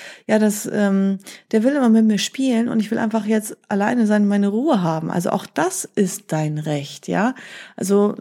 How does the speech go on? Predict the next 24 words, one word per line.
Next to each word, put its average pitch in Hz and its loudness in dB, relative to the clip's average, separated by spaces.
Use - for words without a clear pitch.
das 208 -4
heißt 226 2
nicht 220 0
immer, 214 4
dass, 208 2
dass 202 0
es 202 -2
nur 208 4
böse 190 2
Angreifer 220 0
draußen 175 -2
gibt. 214 -4
Es 196 -6
gibt - -4
auch 196 -2
Situationen, 208 2
wo 233 0
man 190 4
Bekannte 180 -2
hat, 220 -2
Klassenkameraden, 214 -2
was 180 0
auch 170 -8
immer, 175 -2